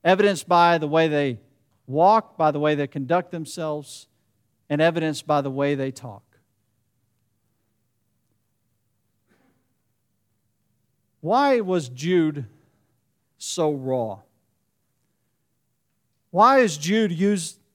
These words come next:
have these scathing words?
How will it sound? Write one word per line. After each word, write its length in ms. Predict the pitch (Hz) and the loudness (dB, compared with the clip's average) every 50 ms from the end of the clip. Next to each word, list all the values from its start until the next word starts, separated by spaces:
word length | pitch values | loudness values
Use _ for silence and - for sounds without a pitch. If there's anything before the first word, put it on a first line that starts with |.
| _ _ _ _ | _ _ _ _
have 320 | _ 170 196 220 226 180 170 | _ 0 2 2 2 0 -2
these 200 | 185 180 156 127 | -6 -6 -4 -6
scathing 840 | - - - - - - 214 220 240 254 220 233 220 190 175 156 | -6 -4 -4 -6 -4 0 0 2 2 2 0 0 -2 -2 -4 -4
words? 760 | 151 160 175 170 156 123 120 120 135 131 - - - - - | -2 0 0 0 0 -2 -4 -10 -16 -18 -18 -18 -18 -20 -20